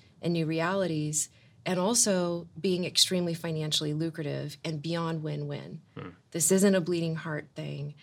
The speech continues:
Speaker 1: This is a real, how can we all be in our power? How can we all really get what it is we most want and need,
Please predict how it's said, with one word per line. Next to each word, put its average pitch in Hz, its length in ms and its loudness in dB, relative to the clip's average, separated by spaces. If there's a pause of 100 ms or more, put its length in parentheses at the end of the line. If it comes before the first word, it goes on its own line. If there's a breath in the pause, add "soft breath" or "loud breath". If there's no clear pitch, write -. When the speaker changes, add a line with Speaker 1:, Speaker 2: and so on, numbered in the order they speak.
(320 soft breath)
Speaker 1:
This 170 160 0
is 175 160 2
a 175 80 2
real, 156 500 0
how 170 200 -4
can 185 180 0
we 175 100 0
all 156 140 0
be 160 100 -4
in 151 80 -4
our 143 120 -6
power? 143 320 -8
How 143 160 -6
can 175 180 -4
we 170 100 -2
all 156 140 -4
really 156 240 -6
get 156 400 -6 (240 soft breath)
what 190 160 4
it 196 100 4
is 170 220 2
we 170 100 0
most 156 360 -2
want 151 300 -4
and 156 180 -2
need, 151 420 -6